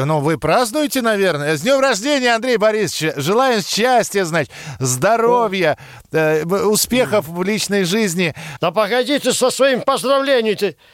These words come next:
Speaker 2: со поздравлялкой своей замучил. Почему я здесь, в лесу, вот нахожусь? Где, где машина моя? Где моя, это, где я вообще нахожусь-то?
Speaker 1: Ну, мы вчера начали отмечать ваш день рождения, помните?
Speaker 2: Ну, это я помню, да.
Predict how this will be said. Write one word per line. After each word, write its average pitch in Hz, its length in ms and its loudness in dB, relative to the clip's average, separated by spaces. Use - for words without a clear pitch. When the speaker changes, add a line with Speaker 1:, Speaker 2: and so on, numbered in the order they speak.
Speaker 2:
со - 160 -2
поздравлялкой 196 720 0
своей 185 200 -2
замучил. 170 520 0
Почему 302 440 2
я 254 220 2
здесь, 277 360 0
в 240 40 -8
лесу, 269 400 2
вот 190 180 0
нахожусь? 196 480 0
Где, 240 220 -2
где 214 200 2
машина 302 460 0
моя? 220 340 2
Где 240 260 0
моя, 214 420 0
это, 190 480 0
где 180 520 2
я 220 140 2
вообще 214 480 0
нахожусь-то? 190 880 -2
Speaker 1:
Ну, 175 240 2
мы 202 160 2
вчера 208 320 0
начали 214 340 0
отмечать 190 460 -2
ваш 170 180 0
день 175 140 0
рождения, 151 480 0
помните? 214 480 -2
Speaker 2:
Ну, 160 220 2
это 190 260 0
я 170 180 2
помню, 190 540 0
да. 170 220 0